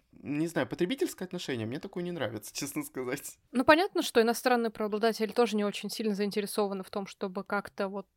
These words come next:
Speaker 2: идти нам навстречу, возможно, потому
Speaker 1: Мгм.
Speaker 2: что для них это относительно маленький выхлоп. Ну, то есть, если российская страна приобретает как-,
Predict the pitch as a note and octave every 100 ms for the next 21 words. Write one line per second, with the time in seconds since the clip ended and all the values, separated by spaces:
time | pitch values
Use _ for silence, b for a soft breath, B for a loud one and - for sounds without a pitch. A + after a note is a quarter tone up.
0 | - A3 G#3+ - A#3 G#3 G3+ G#3 B3 F4
1 | - G#3+ G3 G#3+ G#3 G#3+ C3+ G#3+ A#3+ C4+
2 | A3 G#3 G3 A3+ A#3+ G#3+ - F#3+ F#3 G3+
3 | A3+ - G#3 G3+ F#3+ F3+ F#3+ C4+ - A#3
4 | G3+ F#3+ F3+ F3 - F#3+ G#3 G3 B B
5 | B B B - G#3 G#3 - G#3 - G3
6 | G3+ G3+ G3 - - G#3 F#3+ G3+ G3 F#3
7 | - - G3+